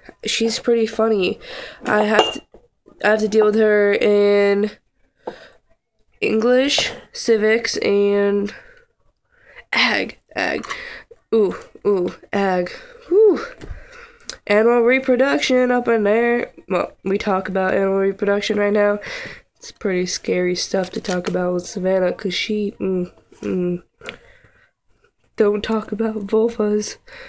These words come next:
But, um, I just,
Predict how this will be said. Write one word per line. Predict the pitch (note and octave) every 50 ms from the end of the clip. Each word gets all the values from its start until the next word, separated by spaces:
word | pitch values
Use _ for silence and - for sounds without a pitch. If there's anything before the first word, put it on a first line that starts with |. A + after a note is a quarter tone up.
| - - - - - - - -
But, | G#3 G3+ G3+ G3+ -
um, | G3+ G3+ G3+ G3+ G3 F#3 F3+ E3+ - - - - _ _ _ _ _ _ _ _ _ _ _ _ _ - - _ - - - _ _ _ _ _ - - _ _ _ _ _ _ _ - - -
I | A3 G#3+
just, | G#3 G3 G#3 G3+ -